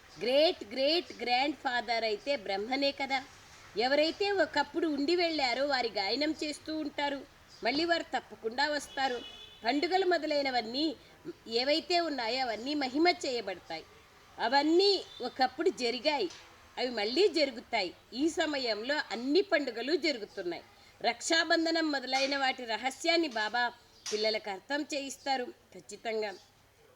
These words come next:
రక్షాబంధనం అంటే ఏమి, ఊరికే ఫ్యాషన్గా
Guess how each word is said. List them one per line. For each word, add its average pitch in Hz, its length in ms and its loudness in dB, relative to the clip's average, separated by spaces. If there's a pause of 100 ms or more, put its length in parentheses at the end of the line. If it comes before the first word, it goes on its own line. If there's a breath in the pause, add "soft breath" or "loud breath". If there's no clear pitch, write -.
(720)
రక్షాబంధనం 214 800 -6
అంటే 214 300 -6
ఏమి, 202 200 -4
ఊరికే 240 440 -6 (400)
ఫ్యాషన్గా 247 840 -4